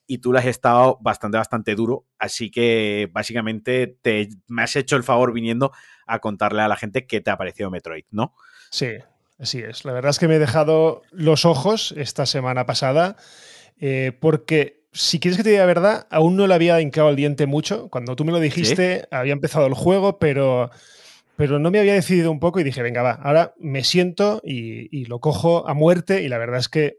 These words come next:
Speaker 1: L-,
Speaker 2: me duelen los dedos
Speaker 1: lo pilla-,
Speaker 2: directamente.
Speaker 1: lo pillaste de salida también, ¿no?
Speaker 2: Sí.
Speaker 1: Entonces, claro, o sea, es que fue una, yo lo vi que fue una fiebre, que f-,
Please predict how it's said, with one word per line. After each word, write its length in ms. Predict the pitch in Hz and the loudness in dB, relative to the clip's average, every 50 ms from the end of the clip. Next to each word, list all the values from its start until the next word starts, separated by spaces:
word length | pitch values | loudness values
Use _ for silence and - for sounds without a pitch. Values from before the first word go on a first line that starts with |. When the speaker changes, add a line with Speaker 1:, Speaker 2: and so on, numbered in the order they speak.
| _ _ | _ _
Speaker 1:
L-, 140 | - 120 123 | -2 -2 -2
Speaker 2:
me 80 | 135 131 | -2 -2
duelen 300 | 131 147 160 175 175 180 170 | 0 0 0 0 0 -2 -2
los 140 | 143 131 | -4 -4
dedos 480 | 120 120 113 113 110 107 - - - _ _ _ _ _ _ | -6 -6 -6 -8 -8 -8 -10 -12 -14 _ _ _ _ _ _
Speaker 1:
lo 220 | - 123 120 113 | 0 0 0 0
pilla-, 140 | 123 113 117 | 0 -2 -4
Speaker 2:
directamente. 160 | 113 110 110 110 | -4 -4 -6 -6
Speaker 1:
lo 80 | 104 | -6
pillaste 320 | 98 104 110 110 - - 123 | -4 -4 -4 -4 -2 0 -2
de 60 | 117 | 0
salida 380 | - - 110 107 110 110 107 95 | 0 0 -2 0 0 -2 -2 -2
también, 340 | - 98 98 92 85 82 90 | -4 -8 -8 -10 -10 -10 -12
¿no? 200 | 120 185 - _ _ _ _ _ _ _ _ | -12 -12 -14 _ _ _ _ _ _ _ _
Speaker 2:
Sí. 260 | - 175 160 131 - _ _ _ _ _ _ _ _ _ _ _ _ _ _ | 0 0 0 0 -2 _ _ _ _ _ _ _ _ _ _ _ _ _ _
Speaker 1:
Entonces, 280 | _ - 110 92 - | _ -6 -6 -6 -6
claro, 240 | - - 92 87 71 | -10 -14 -14 -14 -14
o 60 | 69 90 | -18 -16
sea, 160 | - - 104 | -12 -10 -10
es 140 | 98 - - | -10 -8 -8
que 80 | 113 | -8
fue 280 | - - 120 117 113 120 | -4 -2 -2 0 2 0
una, 440 | 113 120 120 120 113 113 113 110 104 | 0 0 0 0 0 0 0 -2 -2
yo 160 | 104 117 117 | -2 0 0
lo 100 | 120 120 | 0 0
vi 140 | 120 127 123 | 0 -2 -4
que 100 | 127 113 | -6 -6
fue 140 | - 123 | -6 -6
una 160 | 120 123 123 - | -4 -4 -4 -4
fiebre, 320 | - 117 113 110 110 90 | -4 -4 -4 -4 -4 -6
que 80 | - 104 | -6 -10
f-, 160 | - - | -12 -12